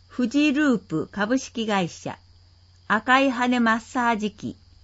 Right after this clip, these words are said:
写真、七枚あります。説明。一枚目、お店の前に赤い羽共同募金の旗と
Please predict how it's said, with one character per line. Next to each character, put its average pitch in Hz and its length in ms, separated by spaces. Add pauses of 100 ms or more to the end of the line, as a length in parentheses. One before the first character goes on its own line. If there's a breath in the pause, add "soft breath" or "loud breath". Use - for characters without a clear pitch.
(600)
写 226 140
真、 269 500 (600)
七 330 420
枚 214 300
あ 147 100
り 147 140
ま 131 160
す。 - 260 (960)
説 254 360
明。 240 500 (840)
一 285 220
枚 269 320
目、 220 300 (480)
お 254 100
店 294 300
の 269 180
前 233 320
に 175 260 (140)
赤 269 300
い 294 100
羽 254 300
共 302 340
同 294 240
募 277 180
金 190 300
の 170 100
旗 202 320
と - 260